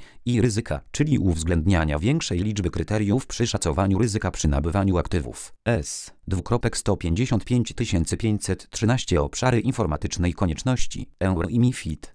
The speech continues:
Według analityków finansowych istnieje kilka obszarów, w których banki będą musiały inwestować w informatykę. Między innymi obszar zarządzania ryzykiem oraz dostosowania systemów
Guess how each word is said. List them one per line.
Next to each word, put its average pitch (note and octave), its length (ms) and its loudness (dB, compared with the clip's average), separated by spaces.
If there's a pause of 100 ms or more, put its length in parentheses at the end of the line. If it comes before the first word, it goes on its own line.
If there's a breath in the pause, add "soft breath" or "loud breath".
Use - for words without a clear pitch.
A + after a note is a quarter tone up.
Według D#2+ 360 0
analityków F2+ 580 0
finansowych E2+ 720 0
istnieje A2+ 480 2
kilka D#2 340 -2
obszarów, - 720 -4
w - 80 -14
których E2 320 0
banki G2+ 320 0
będą G2 320 2
musiały G#2 380 2
inwestować G2 680 2
w - 120 -4
informatykę. F2+ 580 -2 (180)
Między F2+ 280 6
innymi D#2 640 0
obszar F#2+ 360 0
zarządzania F2+ 680 2
ryzykiem G#2 440 2
oraz B2 340 0
dostosowania G#2 680 2
systemów - 460 2